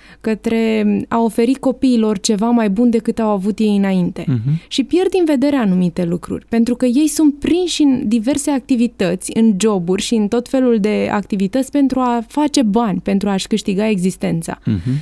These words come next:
Speaker 2: Este
Speaker 1: E,
Speaker 2: o realitate.
Speaker 1: e de, este destul de greu să vii să spui unui om care lucrează de dimineața până seara la, la ora opt, să vii să spui, Uite, știi, tu ești, uh,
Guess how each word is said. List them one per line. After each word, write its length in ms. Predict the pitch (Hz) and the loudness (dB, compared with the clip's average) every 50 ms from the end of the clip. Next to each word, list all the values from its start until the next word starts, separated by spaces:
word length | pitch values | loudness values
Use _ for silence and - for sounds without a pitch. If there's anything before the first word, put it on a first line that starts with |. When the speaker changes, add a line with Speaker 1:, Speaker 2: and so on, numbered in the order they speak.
| - - - | -6 -8 -4
Speaker 2:
Este 160 | - 143 - | -2 0 0
Speaker 1:
E, 40 | - | 0
Speaker 2:
o 20 | 160 | 0
realitate. 460 | 156 156 151 151 - 135 101 - 220 247 | 0 0 0 -2 -2 -4 -2 0 2 2
Speaker 1:
e 60 | 294 | 2
de, 220 | 262 285 302 - - | 2 0 0 -2 0
este 260 | - 262 262 262 - | -2 -2 0 0 -2
destul 360 | 269 302 302 285 - 320 339 339 | 0 0 -2 0 0 0 2 2
de 100 | 330 311 | 2 2
greu 280 | 247 233 247 285 311 302 | 2 2 2 2 2 2
să 180 | 277 - 269 | 0 0 0
vii 200 | 233 190 190 240 | 0 2 2 0
să 160 | 262 - 277 254 | 0 0 -2 -2
spui 320 | - - - 254 262 262 | -2 -2 0 2 2 4
unui 300 | 262 254 240 233 220 208 | 4 4 4 4 2 2
om 220 | 202 214 233 226 | 2 2 2 2
care 240 | 214 - 220 208 208 | 2 0 0 0 2
lucrează 520 | 196 196 185 - 220 220 233 247 214 208 214 | 0 0 0 0 0 0 0 0 0 0 0
de 120 | 185 190 | 2 2
dimineața 520 | 180 180 190 185 180 190 214 220 - 214 | 2 2 2 2 2 2 0 0 -2 -4
până 260 | 196 - 233 247 262 240 | -4 0 0 2 2 0
seara 360 | - - 233 220 214 208 190 | 0 0 0 0 0 0 0
la, 320 | 175 175 180 175 - - - - | -2 -2 -2 -4 -4 -6 -6 -4
la 160 | 190 190 185 | -2 -2 0
ora 300 | 185 190 208 233 240 - | 0 0 0 0 -2 -2
opt, 340 | - - 185 185 208 - - - - - - - - | -2 0 0 0 -2 -4 -8 -18 -20 -20 -20 -20 -6
să 100 | - - | -4 -2
vii 140 | 247 262 311 | 0 0 0
să 100 | - 311 | 0 -2
spui, 320 | 285 - - - 302 302 285 | -2 -2 -2 0 2 2 4
Uite, 300 | 277 277 - 247 208 190 | 2 2 0 0 -2 -2
știi, 240 | 185 - - 277 233 | -2 -2 -2 -4 -4
tu 140 | - - | 0 0
ești, 460 | 269 247 262 285 262 - - - 277 262 | 0 2 2 2 0 -2 -2 0 0 0
uh, 360 | 254 247 240 233 226 220 214 | 2 0 0 0 0 0 0